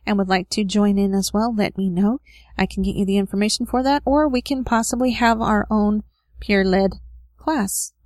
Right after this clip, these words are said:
Obviously not led by me. <laughs> I too would be a student.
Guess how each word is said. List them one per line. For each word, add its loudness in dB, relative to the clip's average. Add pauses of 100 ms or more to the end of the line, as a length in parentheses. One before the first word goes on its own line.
Obviously 0
not -2
led -2
by -2
me. -2
<laughs> -2 (480)
I -2
too -8
would -6
be -10
a -8
student. -16